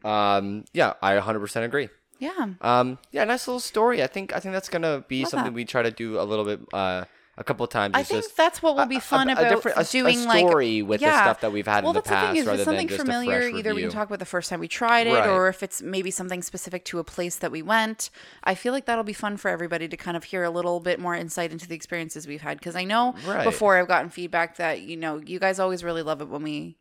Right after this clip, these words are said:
Speaker 2: you see a little bit more under the veil into,
Speaker 1: Yeah.
Speaker 2: to us and our dynamic, or,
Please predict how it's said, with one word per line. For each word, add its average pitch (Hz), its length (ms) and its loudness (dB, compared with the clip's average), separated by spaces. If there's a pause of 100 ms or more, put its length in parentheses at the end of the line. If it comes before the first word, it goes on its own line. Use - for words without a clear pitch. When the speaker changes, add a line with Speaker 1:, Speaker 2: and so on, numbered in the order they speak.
Speaker 2:
you 175 100 -8
see 202 220 -2
a 180 80 2
little 175 180 2
bit 165 160 0
more 165 200 -2
under 156 200 -2
the 147 80 -6
veil 151 240 -4
into, 147 400 -8 (300)
Speaker 1:
Yeah. 214 240 4
Speaker 2:
to 180 80 6
us 214 260 4
and 190 100 -4
our 175 120 0
dynamic, 175 600 -4
or, 156 440 -4